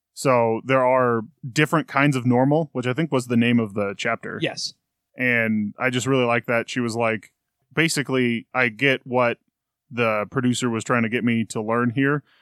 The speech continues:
Speaker 1: which is that I get to define normal for myself. So while I do need to have something other than acting, I have picked it.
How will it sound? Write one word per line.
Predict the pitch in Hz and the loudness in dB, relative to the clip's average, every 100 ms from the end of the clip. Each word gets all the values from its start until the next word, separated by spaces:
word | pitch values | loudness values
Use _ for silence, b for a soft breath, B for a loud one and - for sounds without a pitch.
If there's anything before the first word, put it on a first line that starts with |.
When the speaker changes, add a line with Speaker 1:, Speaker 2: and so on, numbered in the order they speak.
| _ | _
Speaker 1:
which | 131 127 | -2 -2
is | 117 | 0
that | 120 120 | 0 0
I | 123 | 0
get | 127 | -2
to | 117 | -6
define | - 123 120 | -4 0 4
normal | 117 120 117 | 4 4 2
for | - 127 | 0 -2
myself. | 113 101 117 147 - _ _ _ _ _ | -2 -2 -2 -4 -6 _ _ _ _ _
So | - 135 120 110 107 104 - | -6 0 2 2 0 -4 -2
while | 135 135 131 131 | 2 4 4 2
I | 123 123 | 0 0
do | 127 135 | 2 4
need | 135 123 | 4 2
to | 131 | -2
have | 117 127 | 0 -2
something | - 127 117 | 0 0 0
other | - 117 123 | -2 -4 0
than | 117 | 0
acting, | 107 117 - 156 175 - _ - | -2 -4 -2 0 0 -4 _ -6
I | 127 | -2
have | 117 - | -2 -2
picked | 151 - | -4 -4
it. | 113 | -12